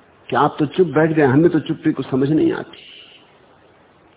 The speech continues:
तुम सौभाग्यशाली हो, क्योंकि कुछ लोग तब आएंगे जब मैं चुप होकर बैठ जाऊंगा,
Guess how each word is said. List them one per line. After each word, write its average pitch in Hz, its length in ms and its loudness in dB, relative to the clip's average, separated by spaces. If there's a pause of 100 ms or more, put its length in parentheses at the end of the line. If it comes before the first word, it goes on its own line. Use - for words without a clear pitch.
(1400)
तुम 147 140 0
सौभाग्यशाली 135 880 -2
हो, 110 160 -4
क्योंकि 123 300 -6
कुछ 135 280 -6
लोग 160 360 0
तब 196 180 6
आएंगे 214 420 8
जब 196 140 6
मैं 196 140 6
चुप 202 260 2
होकर 185 220 4
बैठ 127 260 2
जाऊंगा, 98 480 -8